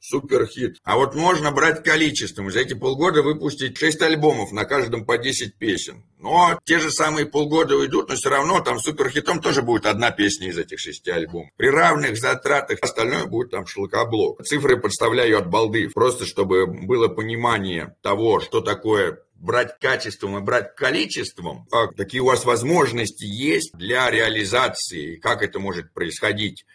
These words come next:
Потому что, естественно, то, что вы себе придумаете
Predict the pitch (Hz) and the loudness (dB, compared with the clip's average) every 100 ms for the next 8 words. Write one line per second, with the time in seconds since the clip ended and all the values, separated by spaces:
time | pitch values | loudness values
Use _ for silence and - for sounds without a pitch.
0 | - _ - 87 107 117 113 104 104 101 | -20 _ -4 0 0 -2 0 2 2 0
1 | - 104 98 117 135 - 113 90 135 127 | -6 -8 -6 0 0 0 -6 2 2 2
2 | - 104 - 139 131 - 117 139 - 117 | 2 2 2 -2 -2 -2 0 0 2 -4
3 | 120 196 202 143 104 82 - 71 - | 0 0 0 0 -2 -4 -8 -10 -10